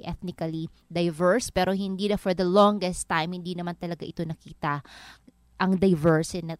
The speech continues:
diversity na ito sa kanilang kabinete until today. Ayan. So, equal number of, um, cabinet members,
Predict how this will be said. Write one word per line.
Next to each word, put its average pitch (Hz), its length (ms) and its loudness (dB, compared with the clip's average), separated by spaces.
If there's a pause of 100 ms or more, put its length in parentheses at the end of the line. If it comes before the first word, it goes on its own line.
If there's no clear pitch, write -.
diversity 170 800 -4
na 160 160 -10
ito 156 240 -10
sa - 160 -14
kanilang 143 400 -8
kabinete 180 720 -2
until 151 720 -4 (800)
today. 139 480 -6 (160)
Ayan. 123 400 -12
So, - 160 -16
equal 220 400 0
number 175 480 -2
of, 143 400 -6 (560)
um, 135 640 -6
cabinet 202 400 2
members, 185 560 -2